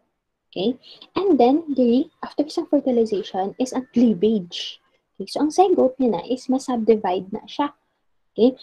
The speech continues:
So, di ba, una is cell siya. Then, ma-subdivide na siya para mag-produce ang thousands of cells. Okay? And there's a formation of blastomeres.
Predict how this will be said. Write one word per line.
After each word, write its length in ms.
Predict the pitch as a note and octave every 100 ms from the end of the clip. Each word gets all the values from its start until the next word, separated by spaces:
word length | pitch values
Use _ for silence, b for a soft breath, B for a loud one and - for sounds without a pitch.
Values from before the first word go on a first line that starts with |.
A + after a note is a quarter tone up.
| B B
So, 240 | - B3 A#3
di 80 | A3+
ba, 320 | A3 A3+ - _
una 240 | - A3 A3
is 160 | B3
cell 320 | - G3 F3 G3+
siya. 240 | - G#3 E3 E3 -
Then, 240 | B3+ C4 C#4
ma-subdivide 640 | D4 D4 D#4+ C#4+ A3 A3+
na 160 | A#3 -
siya 160 | F#3+ -
para 160 | A#3+ C4
mag-produce 560 | C#4 B3 A3+ G#3 G#3 -
ang 160 | C4 D4 - -
thousands 640 | C#4 A3+ - - A#3+ A3+ -
of 400 | G#3+ B3+ C4 A#3+ _ _ _ _ _ _ _ _ _ _
cells. 960 | - A#3+ A3+ A3+ A3 - - - - _ _ _ _ _ _ _ _ _ _ _ _ _ _ _ _ _ _ -
Okay? 260 | G3+ A#3
And 140 | A#3 A3+
there's 180 | A#3
a 80 | G#3+
formation 720 | - A#3 A3 G3 - G#3 G#3 - - -
of 240 | A3+ G#3
blastomeres. 1200 | G#3+ - - - G3+ G#3 B3 B3 A#3 - - -